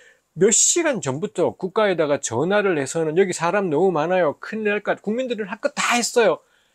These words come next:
근데 이, 이 국가 권력이 제대로 대응하지 않고,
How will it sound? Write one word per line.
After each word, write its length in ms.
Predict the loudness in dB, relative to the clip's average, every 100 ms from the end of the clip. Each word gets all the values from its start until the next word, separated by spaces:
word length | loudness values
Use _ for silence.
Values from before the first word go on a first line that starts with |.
| _
근데 340 | -6 0 2
이, 340 | 2 2 0 -4
이 380 | -8 -8 -8 -12 _
국가 280 | -6 -2 0
권력이 680 | 0 0 -2 -4 -4 -4 -6 _ _
제대로 480 | -6 0 2 2 2
대응하지 580 | 0 2 0 -4 -4
않고, 540 | -6 -6 -8 -4 -4